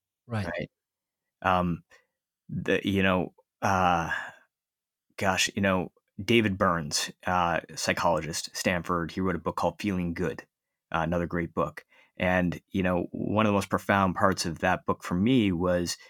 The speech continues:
Speaker 2: really just having him break down the difference between self-confidence and self-esteem.
Speaker 1: Hmm.
Speaker 2: Because to me, I, I thought that they were both kind of the same. But self-confidence is this belief that you can actually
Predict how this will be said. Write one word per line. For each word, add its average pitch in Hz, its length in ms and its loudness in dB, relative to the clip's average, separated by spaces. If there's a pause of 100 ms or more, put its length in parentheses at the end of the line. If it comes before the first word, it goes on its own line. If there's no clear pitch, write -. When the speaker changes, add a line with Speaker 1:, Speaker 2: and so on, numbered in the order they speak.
(360)
Speaker 2:
really 131 340 2
just 92 200 -2
having 95 280 0
him 87 160 -6
break 90 240 -2
down 92 240 0
the 82 80 0
difference 87 380 -4
between 85 280 -4
self-confidence 92 1120 0 (280)
and 87 140 -4
self-esteem. - 760 -2 (580)
Speaker 1:
Hmm. 113 220 -14
Speaker 2:
Because 101 260 -2
to - 80 -2
me, 131 200 6
I, 92 100 4 (120)
I - 20 -4
thought 107 180 -2
that - 80 -16
they 95 100 0
were 87 80 0
both 80 220 -4
kind 90 160 -4
of 80 40 -6
the 80 60 -4
same. 85 480 -2 (640)
But 95 260 2
self-confidence 123 840 4
is 92 240 -2
this 90 160 0
belief 98 640 -2
that - 120 -4
you 85 140 -6
can 90 160 -6
actually 82 380 -4